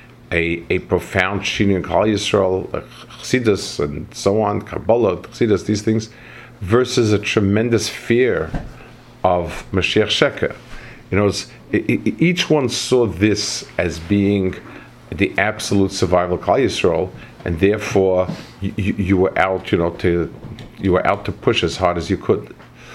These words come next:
Al Kaponim, today we have both Sfarim are us, are by us. We, we have the Malbach and the Rebbe Rav. This Kuntres, if anybody wants to look at it, it's called Smichas Keinim.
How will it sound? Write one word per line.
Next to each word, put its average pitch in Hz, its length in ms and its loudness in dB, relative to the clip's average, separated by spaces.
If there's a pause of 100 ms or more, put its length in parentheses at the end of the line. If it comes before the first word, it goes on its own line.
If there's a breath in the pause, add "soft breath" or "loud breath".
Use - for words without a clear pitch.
(440 loud breath)
Al 95 120 0
Kaponim, 123 480 2
today 113 260 4
we 110 120 4
have 104 280 -2 (120)
both 117 180 4
Sfarim 98 460 2
are 92 300 0
us, 92 300 0
are 85 240 0
by 82 220 2
us. - 400 0 (160)
We, 87 480 0
we 87 160 0
have 82 180 -2
the 85 80 -2
Malbach 82 460 -2
and 98 180 0
the 95 400 2 (380 loud breath)
Rebbe 92 260 4
Rav. 90 340 0 (460 loud breath)
This 101 180 2
Kuntres, 120 600 0
if - 100 -4
anybody 101 220 4
wants 95 200 0
to 101 60 4
look 110 220 2
at 101 60 4
it, - 260 -2
it's - 180 -8
called 87 220 0
Smichas 92 400 -2
Keinim. 101 400 0